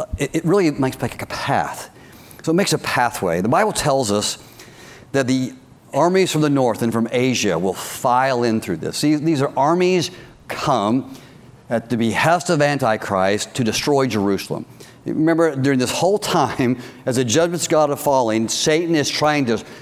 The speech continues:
to squelch the last efforts of Christ to rule and to reign. And he's still in this delusion, he was from the very beginning,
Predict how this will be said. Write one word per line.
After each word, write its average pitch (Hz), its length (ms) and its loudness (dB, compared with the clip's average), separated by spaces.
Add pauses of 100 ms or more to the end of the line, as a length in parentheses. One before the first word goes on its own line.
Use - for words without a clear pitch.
(180)
to 117 180 0
squelch 156 720 0
the 139 100 0
last 160 460 2
efforts 165 320 0
of 127 120 -2
Christ 143 520 -2
to 135 80 0
rule 117 320 2
and 110 80 0
to 104 80 2
reign. 98 340 0
And - 920 -10
he's 113 100 2
still 180 260 4
in 196 60 2
this 196 160 0
delusion, 175 480 2
he 120 100 0
was 175 220 2
from 160 120 0
the 160 40 2
very 156 220 2
beginning, 143 560 2